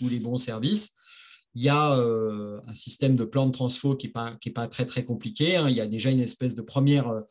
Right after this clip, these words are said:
sagesse qui est de dire quels sont ce qu'on appelle les quick wins qu'on va identifier, c'est-à-dire les trucs sur lesquels symboliquement tu sais que tu vas pouvoir les faire rapidement parce que, euh, bah, parce que ça va te donner de la visibilité tout de suite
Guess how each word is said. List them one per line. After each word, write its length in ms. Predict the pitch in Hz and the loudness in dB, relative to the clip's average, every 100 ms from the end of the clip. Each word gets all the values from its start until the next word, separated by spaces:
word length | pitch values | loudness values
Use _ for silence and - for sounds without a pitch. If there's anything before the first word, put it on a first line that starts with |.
| _ | _
sagesse 480 | - 127 117 156 170 | -4 0 4 4 4
qui 80 | 135 | 2
est 60 | 123 | 0
de 60 | |
dire 320 | 117 151 123 - - _ _ _ | 2 2 0 -2 -16 _ _ _
quels 200 | 147 135 | -2 0
sont 300 | - 170 170 | 0 2 2
ce 80 | - | 2
qu'on 100 | 139 | 2
appelle 260 | 127 151 | 2 4
les 140 | 139 127 | 2 2
quick 280 | 165 151 175 | -4 -6 -4
wins 240 | 175 170 | -2 0
qu'on 140 | 147 | 2
va 80 | 127 | 4
identifier, 640 | 127 127 127 131 143 - - | 4 2 0 -2 -2 -4 -8
c'est-à-dire 240 | - 113 | -12 -2
les 120 | 123 139 | 0 2
trucs 180 | 180 | -2
sur 140 | 143 139 | -2 0
lesquels 260 | 131 139 | 2 0
symboliquement 840 | 127 - 185 180 175 156 170 175 170 | -2 -2 -2 0 -2 -2 -4 -2 -2
tu 140 | 135 | -2
sais 140 | - | -4
que 60 | 131 | -2
tu 80 | 127 | -2
vas 80 | 123 | 0
pouvoir 200 | 135 131 | 0 0
les 80 | |
faire 200 | 123 131 | 0 0
rapidement 520 | 120 123 135 135 139 131 | -2 -2 0 2 2 0
parce 220 | 113 - | -4 -6
que, 100 | 127 | -2
euh, 300 | 127 120 104 - - - - 117 | 2 2 0 -8 -20 -20 -12 -4
bah, 80 | |
parce 180 | 127 127 | 0 0
que 80 | 143 | 0
ça 140 | 139 | 0
va 100 | 123 | 0
te 60 | 123 | 0
donner 180 | 131 139 | 2 2
de 60 | |
la 80 | 135 | 2
visibilité 600 | 123 127 135 131 127 139 | 0 0 0 0 -2 -2
tout 120 | 131 135 | -4 -6
de 60 | |
suite 320 | - 160 - | -4 -6 -8